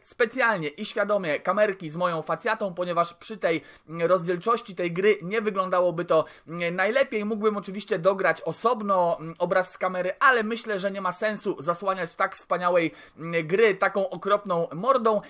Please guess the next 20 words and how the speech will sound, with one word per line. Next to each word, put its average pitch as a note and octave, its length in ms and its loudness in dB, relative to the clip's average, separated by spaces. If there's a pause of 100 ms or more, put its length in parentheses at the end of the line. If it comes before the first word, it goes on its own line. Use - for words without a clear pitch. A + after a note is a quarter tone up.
(120)
Natomiast B3 420 -8
sprawa A#3 340 -2
numer G#3+ 240 0
dwa G3 280 2
to G#3 120 -4
oczywiście, F#3 600 -4
jeżeli F3 320 -4
macie F#3 320 0
taką F#3 260 -4
ochotę F#3+ 440 2 (360)
i C#4+ 120 -2
serdecznie G#3 680 0
do E3 80 -10
tego F3 300 0
namawiam, E3+ 480 2
abyście E3 460 -2
subskrybowali, D#3+ 960 -2 (160)
e, C#3+ 160 0
kanał F3 380 0
V A#3+ 140 0